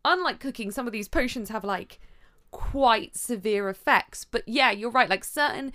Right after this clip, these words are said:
let's say lacewing flies are the thing that makes you sleepy. So if you're making a sleeping draught, adding more is gonna make you more sleepy, but that's more dangerous. So it's like, yes, you can fuck about a bit, but, like,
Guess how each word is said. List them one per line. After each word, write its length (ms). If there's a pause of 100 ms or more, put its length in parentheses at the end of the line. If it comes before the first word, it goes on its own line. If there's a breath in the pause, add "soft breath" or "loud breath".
(240 loud breath)
let's 280
say 280
lacewing 640
flies 320
are 40
the 80
thing 200
that 120
makes 200
you 60
sleepy. 540
So 180
if 140
you're 120
making 400
a 60
sleeping 500
draught, 400 (640 loud breath)
adding 340
more 240
is 120
gonna 200
make 240
you 100
more 300
sleepy, 420
but 140
that's 400
more 360
dangerous. 600
So 200
it's 280
like, 360 (440 soft breath)
yes, 280
you 100
can 400
fuck 260
about 280
a 80
bit, 340 (640 soft breath)
but, 180
like, 440